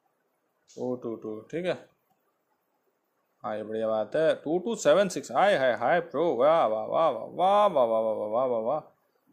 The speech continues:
ये बहुत बढ़िया चीज़ है यार, यही हालचाल हमारा भी है करीब करीब। I love, हाँ?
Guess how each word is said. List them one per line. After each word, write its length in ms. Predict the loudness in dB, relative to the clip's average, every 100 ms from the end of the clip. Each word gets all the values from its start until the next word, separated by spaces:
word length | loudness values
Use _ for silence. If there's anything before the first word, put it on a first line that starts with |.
| _ _ _
ये 60 | -14
बहुत 320 | -8 -8 -8 -8
बढ़िया 240 | -2 -2
चीज़ 240 | -2 -4
है 100 | 2
यार, 160 | 2 2
यही 240 | 0 0
हालचाल 380 | 2 2 6 6
हमारा 320 | 6 4 4
भी 160 | 4 2
है 80 | 0
करीब 280 | 0 -2 -2
करीब। 300 | -2 -2 -6 _ _ _ _ _ _ _ _ _ _ _ _ _ _ _ _ _ _ _ -2
I 720 | 4 6 8 10 10 8 6 2 2
love, 800 | 6 8 8 8 6 4 2 -8 -16 _ _ _ _ _ _ _ _ _ _
हाँ? 280 | -6 -6 -8